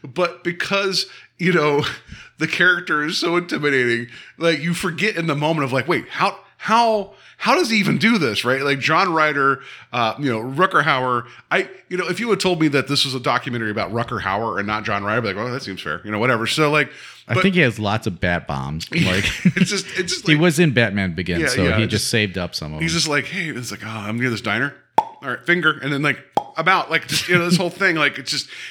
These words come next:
Speaker 1: how do you do this, right? Like, it's just, so whatever. Um, so it was a great,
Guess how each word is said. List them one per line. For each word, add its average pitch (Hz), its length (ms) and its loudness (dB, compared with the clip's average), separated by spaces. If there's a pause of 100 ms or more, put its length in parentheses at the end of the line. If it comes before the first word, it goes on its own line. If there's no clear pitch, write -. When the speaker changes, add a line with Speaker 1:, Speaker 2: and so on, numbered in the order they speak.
Speaker 1:
how 180 220 0
do 220 80 4
you 165 160 2
do 233 320 2
this, 90 300 0
right? 139 240 4
Like, 139 200 0
it's 151 140 -2
just, 165 240 -2 (440)
so 180 200 2
whatever. 95 460 0 (180)
Um, 123 420 0 (280)
so 185 280 0
it 185 60 0
was 190 160 2
a 165 60 2
great, 190 200 0